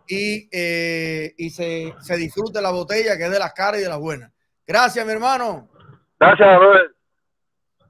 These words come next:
Speaker 1: Óyeme, por fin salió un guajiro de verdad, tan sencillo que estaba. Vamos al segundo, dos de tres, segundo concurso de la tarde. Bueno, esta vez se trata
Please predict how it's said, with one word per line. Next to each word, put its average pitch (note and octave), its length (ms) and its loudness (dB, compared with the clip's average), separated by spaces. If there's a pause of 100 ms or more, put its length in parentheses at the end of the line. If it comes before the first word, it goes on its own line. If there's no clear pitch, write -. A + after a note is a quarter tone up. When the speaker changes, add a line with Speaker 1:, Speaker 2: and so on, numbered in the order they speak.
(120)
Speaker 1:
Óyeme, F3+ 460 -2
por D#3+ 240 -10
fin G#3+ 240 -8
salió F#3 420 -4
un G3 100 -12
guajiro F#3+ 580 -6
de F3 220 -2
verdad, D#3+ 880 -4
tan F3+ 220 -8
sencillo F#3 540 -12
que B3 60 -8
estaba. A#3+ 600 -8 (500)
Vamos C4 400 2
al A#3 180 0
segundo, B3 840 -6
dos C4+ 300 0
de B3+ 80 -2
tres, A#3 340 -6 (140)
segundo A3+ 560 -8
concurso G#3 680 -10
de G#3+ 440 -8
la E3 320 -8
tarde. D#3 400 -4 (960)
Bueno, A3+ 340 -2 (1040)
esta C4 480 -2
vez C4+ 280 -4
se G#3 180 -10
trata C#4+ 520 -2